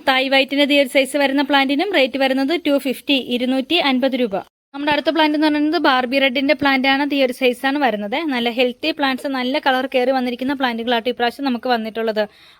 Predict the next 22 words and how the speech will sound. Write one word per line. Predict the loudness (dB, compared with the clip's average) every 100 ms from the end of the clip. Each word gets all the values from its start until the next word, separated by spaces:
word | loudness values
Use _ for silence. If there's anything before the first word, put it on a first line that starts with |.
| -10
അത്ര | -2 0
ബ്യൂട്ടിഫുൾ | 0 0 -2 0 0
ആയിട്ടുള്ള | 0 -2
ഒരു | 0
വെറൈറ്റി | 0 0 -2 -2
ആണ്. | -2 -2 -6 -10 -20
ഇപ്പൊ | _ 0
ബാർബി | 2 2 2
റെഡിന്റെ | 2 2 0 2
ഈ | 0
ഒരു |
സൈസ് | 0 -2 -2
വരുന്ന | -2 -2 -2
പ്ലാന്റിന് | 0 0 0 -2 -2
ഇന്നത്തെ | -2 -2 0
റേറ്റ് | 0 0 0
വരുന്നത് | 0 0 0 -2 -2 _ _ -2
ടു | 0
ഫിഫ്റ്റി, | 2 -2 -2 -2 -2 -2
ഇരുന്നൂറ്റി | -2 -2 -2 -2
അൻപത് | -2 -2 -2 -2
രൂപ. | -4 -6